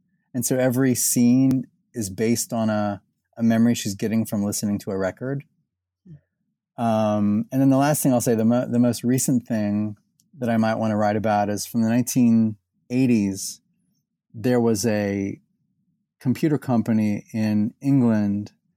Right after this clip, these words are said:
that made these rudimentary music videos to play on your computer.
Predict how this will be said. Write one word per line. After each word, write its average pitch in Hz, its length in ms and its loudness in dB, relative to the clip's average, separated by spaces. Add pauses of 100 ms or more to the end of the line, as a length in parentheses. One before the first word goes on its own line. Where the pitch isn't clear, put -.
(360)
that 110 580 -2
made 123 360 2
these 107 220 2
rudimentary 113 1080 2 (120)
music 151 320 2
videos 98 540 0
to - 80 -6
play 135 220 -2
on 113 120 2
your 107 120 2
computer. 110 840 -4